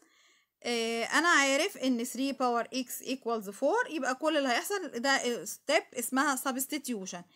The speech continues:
يبقى هاجي أعمل أقول three power x plus one equals، شلت الفور وحطيت مكانها three power x، وأصلًا كان عندي هنا power y، يبقى هتبقى three power x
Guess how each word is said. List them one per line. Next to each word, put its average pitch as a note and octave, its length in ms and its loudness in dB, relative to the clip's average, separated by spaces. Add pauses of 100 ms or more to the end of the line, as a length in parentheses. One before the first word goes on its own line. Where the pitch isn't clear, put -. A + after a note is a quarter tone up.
(400)
يبقى B3+ 220 0
هاجي D4 360 2
أعمل B3+ 380 4
أقول C4 420 2 (520)
three F4 380 0
power C#4+ 280 4
x C4+ 360 -6
plus B3+ 260 -2
one D4 360 2 (120)
equals، D4 640 2
شلت E4+ 360 -2
الفور C#4 420 2
وحطيت B3+ 460 -4
مكانها B3+ 640 0 (160)
three C4 220 0
power B3+ 420 2
x، G4 240 0 (640)
وأصلًا E4 640 4
كان C#4 200 0
عندي C4 480 2
هنا C#4 360 2
power C4+ 440 4 (440)
y، G3+ 340 2 (480)
يبقى A#3 400 0
هتبقى A3 340 -2
three C#4 400 -2 (220)
power C4 280 2
x - 280 -6